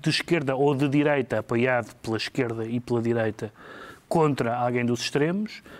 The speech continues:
mas agora estamos a ver repetidamente, e com mapas, aliás, de voto,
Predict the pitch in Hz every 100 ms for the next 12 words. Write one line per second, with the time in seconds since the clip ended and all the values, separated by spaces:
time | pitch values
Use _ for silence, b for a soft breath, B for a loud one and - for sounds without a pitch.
0 | B - 151 175 196 190 196 214 202 -
1 | 190 196 165 196 196 - - - - -
2 | 190 175 165 220 185 151 156 147 160 160
3 | - 127 127 139 160 151 120 160 180 -
4 | -